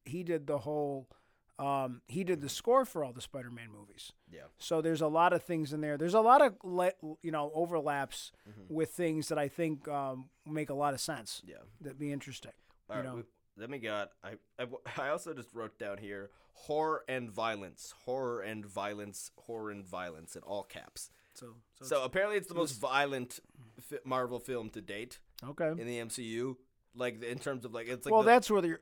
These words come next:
Speaker 1: that's where your horror
Speaker 2: I think
Speaker 1: elements
Speaker 2: that's,
Speaker 1: come
Speaker 2: like, the
Speaker 1: in
Speaker 2: horror,
Speaker 1: from.
Speaker 2: a lot of it, and
Speaker 1: Yeah.
Speaker 2: just some of, I think just some of, like, the, I think some of, like, Wanda, if she is
Speaker 1: Right.
Speaker 2: quite the villain, like, some of her powers are gonna be pretty,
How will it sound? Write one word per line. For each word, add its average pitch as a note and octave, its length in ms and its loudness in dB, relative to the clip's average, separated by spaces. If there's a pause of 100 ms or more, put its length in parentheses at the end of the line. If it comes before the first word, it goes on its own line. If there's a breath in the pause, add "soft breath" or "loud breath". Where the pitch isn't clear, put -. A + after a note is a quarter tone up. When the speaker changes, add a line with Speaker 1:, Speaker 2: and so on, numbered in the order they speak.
Speaker 1:
that's G#3+ 220 6
where G3+ 100 4
your D#3 140 2
horror F3+ 400 2
Speaker 2:
I - 20 -6
think A#2 160 -10
Speaker 1:
elements A3 220 4
Speaker 2:
that's, G3+ 80 6
Speaker 1:
come D#3+ 80 2
Speaker 2:
like, G#3 100 2
the F3 80 2
Speaker 1:
in C#3+ 60 2
Speaker 2:
horror, D3+ 320 6
Speaker 1:
from. - 20 2
Speaker 2:
a B2 40 0
lot A#2+ 200 2
of A#2+ 140 0
it, A#2 160 -4
and B2 100 -4
Speaker 1:
Yeah. C3 120 -4
Speaker 2:
just A#2+ 120 -8
some B2+ 180 -4
of, A#2 200 -2
I B2+ 120 2
think D3+ 160 -2
just C#3+ 140 -4
some C#3 160 0
of, B2 80 -2
like, A#2+ 160 -2
the, A2 420 -2 (280)
I C#3+ 80 0
think F3+ 160 0
some F3+ 120 -2
of, D3+ 60 -2
like, B2+ 140 0
Wanda, A2+ 680 0
if A2+ 120 -14
she C3 180 -6
is B2+ 100 -2
Speaker 1:
Right. A#2+ 100 -12 (200)
Speaker 2:
quite B2 260 -2
the A2+ 60 -6
villain, G#2 400 -6
like, G2 160 -10
some A#2+ 120 -10
of F#2+ 60 -16
her A2 120 -8
powers G2+ 360 -6
are G2 60 -10
gonna F#2+ 160 -12
be F#2+ 100 -12
pretty, F#2+ 460 -10